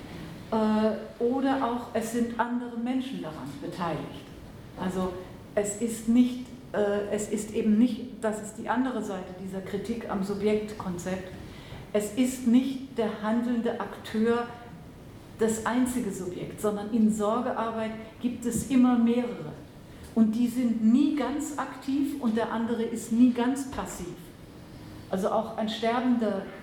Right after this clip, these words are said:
ist sozusagen nicht nur Gegenstand, äh, der Sorge, entweder der medizinischen Sorge oder auch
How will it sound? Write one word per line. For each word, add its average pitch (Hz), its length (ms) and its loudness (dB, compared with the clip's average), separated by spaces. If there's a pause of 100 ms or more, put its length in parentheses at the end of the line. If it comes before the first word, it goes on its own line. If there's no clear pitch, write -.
(240)
ist - 340 -4
sozusagen 208 720 0
nicht 226 320 4
nur 226 260 8
Gegenstand, 202 880 0 (800)
äh, 196 60 4 (1120)
der 208 160 6
Sorge, 196 380 0
entweder 190 360 -4
der 180 180 -2
medizinischen 214 720 2
Sorge 190 380 0
oder 160 280 -4
auch 165 120 -4